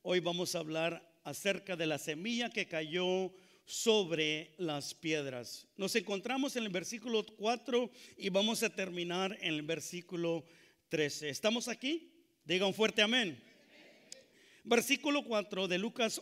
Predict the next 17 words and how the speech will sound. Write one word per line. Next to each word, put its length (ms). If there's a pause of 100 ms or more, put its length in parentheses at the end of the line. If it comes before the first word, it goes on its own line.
(100)
ocho. 520 (640)
De 220
cada 320
pueblo 380
salía 420
gente 460
para 280
ver 200
a 80
Jesús. 800 (640)
Y 60
cuando 380
se 200
reunió 680
una 340
gran 380
multitud, 1080